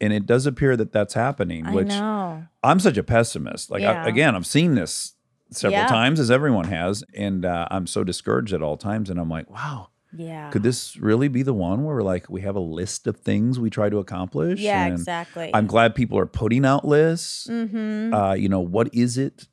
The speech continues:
Speaker 1: that would help? And, um, just looking at the system is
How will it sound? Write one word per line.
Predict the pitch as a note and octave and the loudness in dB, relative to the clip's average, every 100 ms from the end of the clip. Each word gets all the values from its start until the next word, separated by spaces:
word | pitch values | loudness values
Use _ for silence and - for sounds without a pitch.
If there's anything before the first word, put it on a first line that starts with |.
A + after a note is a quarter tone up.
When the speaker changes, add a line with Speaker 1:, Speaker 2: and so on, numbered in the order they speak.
| - | -6
Speaker 1:
that | G#2+ - G#2+ | -4 -4 -2
would | A2 | 0
help? | A#2+ B2 A#2+ - | 2 0 0 -4
And, | F2 - - - _ _ - | -8 -10 -20 -20 _ _ -8
um, | E2 E2+ | -6 -4
just | F#2+ - | -4 -2
looking | G2 F2 | -2 -2
at | D2+ | -4
the | - | -6
system | - F#2 - C#2 | -8 -8 -8 -10
is | D2 | -12